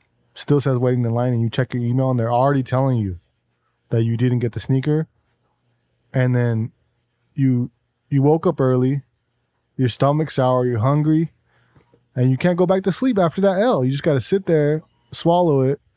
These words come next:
I don't know how many times you can do that in a row. And that's what happens when you're on the West Coast on the sneakers app. You, I mean, you guys over there get it at ten,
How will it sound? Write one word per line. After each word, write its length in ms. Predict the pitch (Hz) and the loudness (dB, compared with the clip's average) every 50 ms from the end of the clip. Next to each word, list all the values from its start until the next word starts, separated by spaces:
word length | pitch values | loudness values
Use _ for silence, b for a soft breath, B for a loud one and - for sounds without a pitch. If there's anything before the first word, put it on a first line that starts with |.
| _ _ _ _ - | _ _ _ _ -4
I 60 | 139 143 | 0 0
don't 80 | 165 | 2
know 60 | 175 160 | 2 2
how 120 | 156 160 | 2 2
many 140 | 165 170 165 | 2 0 0
times 280 | - 160 160 156 147 143 | 0 0 0 0 0 0
you 60 | 139 | 0
can 140 | 139 131 127 | 0 0 0
do 80 | 135 139 | 2 2
that 140 | 139 131 | 2 2
in 140 | 123 120 117 | 0 0 -2
a 20 | 113 | 0
row. 400 | 117 123 131 131 127 117 120 - _ _ _ _ _ _ _ _ _ _ _ _ _ _ - | 0 0 2 2 0 0 -2 -6 _ _ _ _ _ _ _ _ _ _ _ _ _ _ -6
And 140 | 123 117 120 | -2 0 0
that's 140 | 139 139 - | 0 0 0
what 120 | 185 147 | 0 0
happens 400 | 151 165 170 - 170 147 131 143 - _ _ _ _ _ - | 0 0 0 0 -2 -2 -2 -4 -10 _ _ _ _ _ -6
when 180 | - 131 131 131 | -2 0 0 0
you're 100 | 131 131 | 0 0
on 100 | 131 127 | 0 -2
the 80 | 127 120 | -2 0
West 240 | 123 131 135 - | -2 -2 -2 -4
Coast 280 | - - 131 123 113 - | -2 -2 -2 -2 0 -2
on 100 | 120 120 | -2 -4
the 60 | 113 | -4
sneakers 360 | - - 151 165 - 143 113 | -4 -4 -4 -4 -2 -4 -4
app. 160 | 110 104 104 104 | -2 -4 -2 -2
You, 180 | 107 104 - _ _ _ _ - | -4 -4 -4 _ _ _ _ -2
I 40 | 131 | -2
mean, 220 | 131 135 139 131 | 0 0 0 -2
you 120 | 123 139 151 | -2 0 0
guys 240 | 220 202 170 135 | 2 2 2 2
over 140 | 139 131 131 | 0 0 2
there 120 | 131 127 120 | 0 0 0
get 140 | 127 127 | 0 0
it 100 | 123 120 | 0 0
at 140 | 120 120 123 | -2 -2 -4
ten, 320 | - 135 131 127 127 - | -2 -2 -2 -2 -2 -4